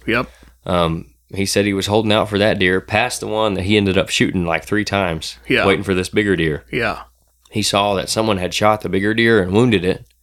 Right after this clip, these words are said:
Speaker 1: Oh, man.
Speaker 2: And he, this other deer came by again. He finally decided to shoot him.
Speaker 1: Yep.
Speaker 2: And really nice deer.
Speaker 1: Yeah.
Speaker 2: Um, there was another one. <sighs> I'm, I think it was this past week.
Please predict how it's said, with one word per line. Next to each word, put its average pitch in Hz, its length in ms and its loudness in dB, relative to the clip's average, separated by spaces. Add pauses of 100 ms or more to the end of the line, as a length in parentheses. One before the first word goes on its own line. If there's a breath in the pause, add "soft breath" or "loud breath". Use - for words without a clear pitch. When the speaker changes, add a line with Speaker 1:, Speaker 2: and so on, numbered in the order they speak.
(120)
Speaker 1:
Oh, 127 180 -4
man. 107 340 -6 (640 soft breath)
Speaker 2:
And 87 160 0
he, 92 220 2 (220)
this 92 320 -2
other 107 240 2
deer 98 160 2
came 95 240 0
by 104 140 4
again. 107 240 2
He 104 60 2
finally 92 300 -2
decided 92 400 -2
to - 60 -4
shoot 95 240 0
him. 85 260 -4
Speaker 1:
Yep. 120 180 2
Speaker 2:
And 71 200 -8
really 127 240 6
nice 139 240 4
deer. 131 500 2
Speaker 1:
Yeah. 120 180 2
Speaker 2:
Um, 87 300 -6
there 107 140 4
was 107 160 2
another 113 260 4
one. 104 340 2 (540 soft breath)
<sighs> - 460 -20 (1160 loud breath)
I'm, 107 200 -6 (420)
I - 80 -4
think 143 220 0
it 113 40 2
was 95 140 0
this 95 120 0
past - 340 -2
week. 90 300 -4